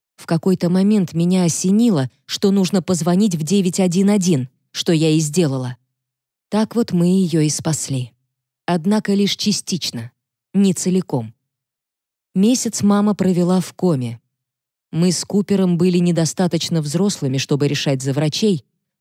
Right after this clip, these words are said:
так что выбирать пришлось нашему отцу в тюрьме.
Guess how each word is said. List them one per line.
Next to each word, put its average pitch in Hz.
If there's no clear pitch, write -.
так 180
что 190
выбирать 180
пришлось 202
нашему 185
отцу 180
в -
тюрьме. 135